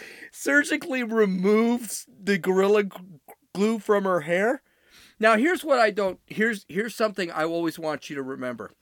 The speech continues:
Uh, who is the fool? The fool or the fool that follows him? Okay, I don't know where that came from. I wanna say it was a Star Trek episode.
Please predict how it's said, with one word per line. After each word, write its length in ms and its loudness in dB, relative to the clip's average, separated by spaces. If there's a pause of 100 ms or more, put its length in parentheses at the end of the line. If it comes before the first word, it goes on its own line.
(880)
Uh, 200 2 (100)
who 400 -4
is 160 -6
the 120 -12
fool? 460 -8 (680)
The 100 -2
fool 560 -2 (200)
or 120 -2
the 100 -2
fool 400 -4
that 180 -4
follows 520 -6
him? 260 -16 (1400)
Okay, 400 -4
I 100 0
don't 120 0
know 100 -2
where 160 0
that 160 0
came 240 -8
from. 260 -4
I 80 -4
wanna 240 -6
say 160 -8
it 80 -8
was 160 -14
a 60 -18
Star 280 -4
Trek 320 -10
episode. 500 -10